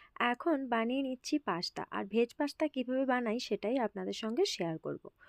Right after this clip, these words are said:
প্রথমে সমস্ত রকম সবজিগুলোকে আমি এখানে হালকা করে ভেজে নিচ্ছি,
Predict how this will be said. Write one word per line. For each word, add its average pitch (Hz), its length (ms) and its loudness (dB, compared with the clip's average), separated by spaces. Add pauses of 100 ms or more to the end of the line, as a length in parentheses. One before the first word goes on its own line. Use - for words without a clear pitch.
(340)
প্রথমে 294 400 2
সমস্ত 247 380 -2
রকম 262 300 -4
সবজিগুলোকে 247 840 -2 (400)
আমি 214 280 0
এখানে 214 220 -2
হালকা 208 420 -2
করে 226 200 -2 (440)
ভেজে 196 320 4
নিচ্ছি, 165 360 -4